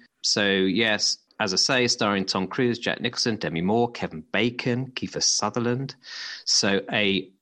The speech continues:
very, very good all-star cast lineup for this one, with some classic scenes. Military lawyer Lieutenant Daniel Kaffee defends Marines accused of murder.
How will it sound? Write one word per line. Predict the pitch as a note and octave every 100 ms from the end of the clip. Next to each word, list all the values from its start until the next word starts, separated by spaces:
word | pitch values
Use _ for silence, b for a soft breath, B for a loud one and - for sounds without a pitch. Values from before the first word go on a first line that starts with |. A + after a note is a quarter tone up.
| _ _ -
very, | F#2+ A#2 G#2+ F#2+
very | G2 F#2 F2+
good | E2 F#2+ E2+ - _ _ -
all-star | F#2+ F2 - - F#2+ E2+ E2 - -
cast | - F2+ E2 E2 - - B B B -
lineup | F#2 F2+ E2 D2+
for | -
this | F2 E2+
one, | - F2
with | F2 F#2 -
some | - - G2 F2+ E2+ - _
classic | - - F2+ - F#2 -
scenes. | - A2 F2+ E2 F2+ - B B B B B _
Military | A2+ C3+ D3 C#3+ - C#3 C3+ - -
lawyer | B2 A#2+ A#2+ A#2 -
Lieutenant | A2 G2+ - A#2+ A2+ G#2+ - _
Daniel | A2+ G#2+ G#2+ G2+ G2 F#2+ -
Kaffee | - A2+ - - F#2+
defends | F#2 - G#2 G2 F#2+
Marines | G2 F#2 G2 G2 F2+
accused | - - F#2+ F2
of | E2+ -
murder. | F#2+ G2 F#2 E2+ E2